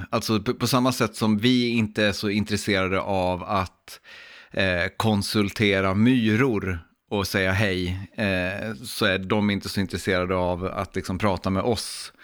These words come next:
som liksom, ja, det är mer som, för dem är det mer som att titta på en myrstack, att, att titta på oss helt enkelt, om de nu är så, om de är tillräckligt avancerade för att ha kunnat kartlagt, eh, livet i universum och ha, mm,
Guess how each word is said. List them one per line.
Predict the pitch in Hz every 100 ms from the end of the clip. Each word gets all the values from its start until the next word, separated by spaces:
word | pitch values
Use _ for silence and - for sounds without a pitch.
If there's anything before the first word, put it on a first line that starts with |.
| - - - - -
som | - 104 92 92
liksom, | 95 - 92 90 85 _ _ _ _ _ - 67 67 -
ja, | - 87
det | 131
är |
mer | 135 151
som, | 139 131
för | 147
dem | 156
är | 135
det |
mer | 143
som | 135 123
att |
titta | 123 110
på | 95
en | 104
myrstack, | 113 101 - 104 - - -
att, | 101 - -
att | 98 95 -
titta | - 95 87
på | 82
oss | 87 -
helt | 90 87 82
enkelt, | 87
om | 98 95
de | 92
nu | 92 87
är |
så, | 87 101
om | 92 - - 127
de | 131
är |
tillräckligt | 127 123 107 110
avancerade | 104 104 120 101
för | -
att | 90 -
ha | 98
kunnat | - 92
kartlagt, | - 101 - 98 - - - - - - - - -
eh, | 90 92
livet | 95 92 87 -
i |
universum | 90 87 82 - 87
och | - -
ha, | 95 87 85 50
mm, | 52 98 104 95 101